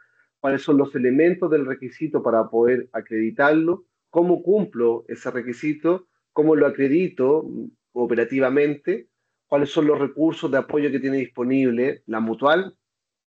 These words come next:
para ustedes como empresa adherente para poder cumplir con estos requisitos, cómo se revisa después el cumplimiento de este requisito y cuáles son las consideraciones importantes que debemos tener para este proceso,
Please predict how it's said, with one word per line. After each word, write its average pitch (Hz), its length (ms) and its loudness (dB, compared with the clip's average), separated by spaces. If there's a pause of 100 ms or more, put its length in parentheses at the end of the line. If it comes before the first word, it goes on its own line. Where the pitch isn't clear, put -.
para 98 160 -12
ustedes 110 320 -6
como 107 220 -6
empresa 110 480 -2
adherente 151 600 0
para 110 260 -4
poder 113 200 0
cumplir 117 320 -8
con 120 120 -2
estos 120 160 -6
requisitos, 123 640 -4 (340)
cómo 147 260 4
se 147 140 0
revisa 156 800 0
después 156 580 0 (240)
el 110 140 -8
cumplimiento 139 840 0
de 135 140 0
este 139 220 -4
requisito 156 720 -6 (300)
y 120 60 -16
cuáles 156 280 2
son 160 160 2
las 160 100 0
consideraciones 147 800 -2
importantes 143 640 -4
que - 120 -6
debemos 127 440 2
tener 127 280 -2
para 117 200 0
este 120 200 -6
proceso, 127 640 -6